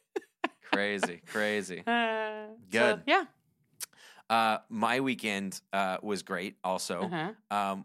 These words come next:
Speaker 1: we, I'll give you, I'm gonna give you a Coach's Corner update in
Speaker 2: Oh,
Speaker 1: just a
Speaker 2: yes.
Speaker 1: second, but before we do, I want you to know that you specifically have been influencing our household over the weekend, uh, multiple times and, and even since,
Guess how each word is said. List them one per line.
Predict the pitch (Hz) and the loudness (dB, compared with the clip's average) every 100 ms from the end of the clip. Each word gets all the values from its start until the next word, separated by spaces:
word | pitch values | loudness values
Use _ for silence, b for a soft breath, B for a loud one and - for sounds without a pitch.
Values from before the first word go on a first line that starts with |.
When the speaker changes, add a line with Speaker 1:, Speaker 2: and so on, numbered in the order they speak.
| - | -12
Speaker 1:
we, | 107 104 101 | -8 -6 -4
I'll | - 104 | -2 -2
give | 107 110 | -2 -4
you, | |
I'm | 101 | -2
gonna | 107 | -4
give | 104 95 | -4 -4
you | |
a | |
Coach's | 92 107 107 104 | -2 -2 -2 -4
Corner | - 104 98 92 | -4 -2 0 0
update | 90 - 92 92 | -2 -2 -4 -2
in | |
Speaker 2:
Oh, | 233 | 0
Speaker 1:
just | 226 226 | 0 0
a | |
Speaker 2:
yes. | 214 | 0
Speaker 1:
second, | 104 95 92 | 0 -2 -4
but | 90 90 | -6 -8
before | 90 110 107 | -6 -2 0
we | 98 | -2
do, | 92 104 98 | -4 -2 -2
I | 87 | 0
want | 98 - | -2 -4
you | 92 | -6
to | 95 | -4
know | 95 92 | -4 -4
that | 87 92 | -6 -10
you | 90 107 104 101 | -6 -2 -2 -4
specifically | - 104 - 107 101 98 90 | -8 -8 -6 -6 -6 -6 -6
have | 87 | -8
been | 90 | -8
influencing | - 95 92 92 92 90 | -8 -8 -8 -8 -8 -8
our | 82 | -8
household | 80 87 90 90 82 82 B B B B - | -6 -6 -6 -6 -6 -8 B B B B -2
over | 120 117 | 0 0
the | 113 | -2
weekend, | 107 107 107 98 92 - - | -2 -4 -2 -2 -4 -8 -4
uh, | 101 92 | -2 -2
multiple | 92 98 117 - 104 | -4 -4 -4 -6 -8
times | 98 101 95 92 90 - - | -4 -4 -4 -6 -10 -10 -8
and, | 101 95 | -8 -8
and | 98 95 95 117 | -10 -10 -10 -10
even | 101 95 | -8 -8
since, | - 98 95 - | -6 -6 -8 -12